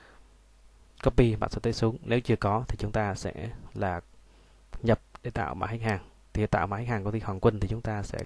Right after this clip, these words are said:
copy hết toàn bộ mã số thuế và sau đó các bạn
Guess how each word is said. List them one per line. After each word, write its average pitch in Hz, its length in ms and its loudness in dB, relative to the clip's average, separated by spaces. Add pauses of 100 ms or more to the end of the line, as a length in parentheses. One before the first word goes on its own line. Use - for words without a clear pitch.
copy 113 400 0
hết 123 240 -2
toàn 95 220 0
bộ 95 180 4 (640)
mã 85 220 0
số 120 180 0
thuế 113 280 4 (180)
và 90 280 -4
sau 104 140 -4
đó 107 80 -2
các 110 160 -6
bạn 107 180 -2